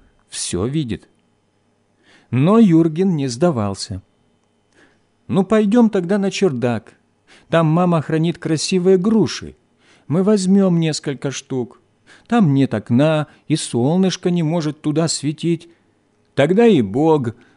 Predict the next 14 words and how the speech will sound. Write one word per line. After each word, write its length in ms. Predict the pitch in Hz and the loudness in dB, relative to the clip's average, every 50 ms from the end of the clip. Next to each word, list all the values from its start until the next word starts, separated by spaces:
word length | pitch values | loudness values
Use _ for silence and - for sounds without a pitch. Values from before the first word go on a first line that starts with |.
| _ _ | _ _
нас 400 | 113 123 170 226 233 226 - - | -6 -2 0 2 2 0 0 0
не 160 | 190 202 226 196 | 0 0 0 0
сможет 640 | - - - 110 107 117 160 165 151 139 - - - - | -2 -2 -2 2 2 4 4 2 2 -2 -4 -8 -10 -8
увидеть". 680 | 135 120 113 117 143 147 127 98 82 - - - _ _ _ _ _ _ _ _ _ _ _ _ _ _ _ _ _ _ _ _ _ _ _ _ _ _ _ _ | -6 -4 -4 -2 -2 -4 -4 -6 -8 -10 -14 -20 _ _ _ _ _ _ _ _ _ _ _ _ _ _ _ _ _ _ _ _ _ _ _ _ _ _ _ _
Сначала 560 | - - 104 107 135 - - 233 226 226 190 | -10 -6 -4 -2 -2 0 2 2 2 2 2
Лиза 320 | 135 127 175 185 139 160 160 | 0 0 -2 -2 -2 -4 -4
не 120 | 165 175 | -4 -4
хотела 560 | - - 180 170 - - 170 123 107 98 98 107 | -4 -4 -4 -2 0 0 0 0 0 0 -2 -2
идти, 340 | 101 - - - 78 65 - _ _ _ _ _ - - _ _ - | -4 -6 -10 -12 -12 -14 -14 _ _ _ _ _ -20 -20 _ _ -6
но 180 | 101 117 147 156 | -2 0 0 0
потом 420 | - 156 151 - - 233 240 220 | 0 0 0 2 2 4 4 4
все 240 | - - - 180 190 | 2 0 -2 -2 -2
же 140 | 180 170 160 | -2 -2 -4
согласилась, 960 | - - 175 160 165 190 196 - - - 123 113 104 95 95 - - - | -4 -4 -2 0 0 0 0 0 0 -2 -2 -2 -2 -2 -6 -8 -10 -16